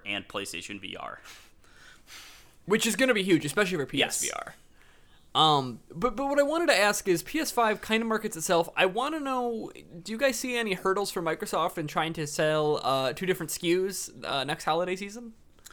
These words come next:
Speaker 1: So one thing that I think is gonna be tough, especially among, um, kind of the hardcore, is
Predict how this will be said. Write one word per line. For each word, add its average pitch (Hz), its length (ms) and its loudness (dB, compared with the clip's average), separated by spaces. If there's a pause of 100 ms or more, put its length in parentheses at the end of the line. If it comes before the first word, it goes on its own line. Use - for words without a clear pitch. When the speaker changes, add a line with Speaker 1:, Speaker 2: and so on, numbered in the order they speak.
(500)
Speaker 1:
So 175 300 -4
one 214 300 -4
thing 214 260 -2
that 135 140 2
I 104 120 -2
think 127 260 -6
is 123 100 -12
gonna 131 160 -6
be 127 100 -8
tough, 127 400 -2
especially 123 580 -4
among, 104 640 -10 (680)
um, 78 540 -4 (300)
kind 135 200 -4
of 123 60 -4
the 101 80 -2
hardcore, 135 800 -4
is 110 380 -10